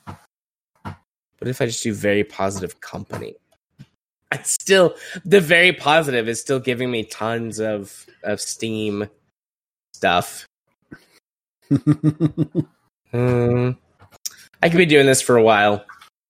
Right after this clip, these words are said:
Speaker 1: I think I'm gonna abandon this idea immediately 'cause it's too much time and effort.
Speaker 2: Okay, how about this? Very Positive Incorporated.
Speaker 1: Is there a Very Positive Incorporated?
Speaker 2: Uh, yes.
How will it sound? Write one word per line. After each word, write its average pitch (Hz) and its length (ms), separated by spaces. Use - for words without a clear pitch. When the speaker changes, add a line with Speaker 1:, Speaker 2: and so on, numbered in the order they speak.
Speaker 1:
I 131 60
think 143 140
I'm 135 60
gonna 120 400
abandon 117 480
this 107 180
idea 104 280
immediately 98 480
'cause 101 180
it's 98 140
too 113 100
much 104 180
time 95 220
and 90 100
effort. 87 360
Speaker 2:
Okay, 135 380
how 127 140
about 123 260
this? 147 320
Very 127 220
Positive 131 560
Incorporated. 113 840
Speaker 1:
Is 117 200
there 113 180
a - 20
Very 110 220
Positive 110 400
Incorporated? 113 640
Speaker 2:
Uh, 135 260
yes. - 340